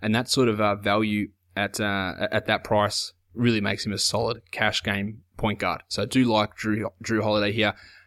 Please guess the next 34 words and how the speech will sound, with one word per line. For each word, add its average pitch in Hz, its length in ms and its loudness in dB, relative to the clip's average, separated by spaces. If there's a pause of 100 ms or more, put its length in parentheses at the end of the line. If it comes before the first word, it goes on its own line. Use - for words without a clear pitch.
(160)
a, 107 220 4
uh, 101 220 2
a 107 60 -2
fair 107 300 2
bit. 113 260 2 (300)
If - 140 -6
we 127 80 2
look 139 200 4
at 131 80 4
him 117 280 2 (1040)
over 120 280 4
on 113 160 2
DraftKings, 113 640 2
he's 113 120 0
at 110 100 -4
seventy-two 123 760 2
hundred. 113 180 2
That's - 180 -2
a 117 60 -4
seven 117 360 2
hundred 110 200 2
dollar 104 180 2
price 104 400 0
rise, 90 200 -2
so 117 80 -6
that's 113 260 -2
making 101 300 -2
me 98 160 -4 (140)
be 92 120 0
a 90 40 0
little 120 200 4
bit - 160 -2
pissed 104 240 -2
off. 113 200 0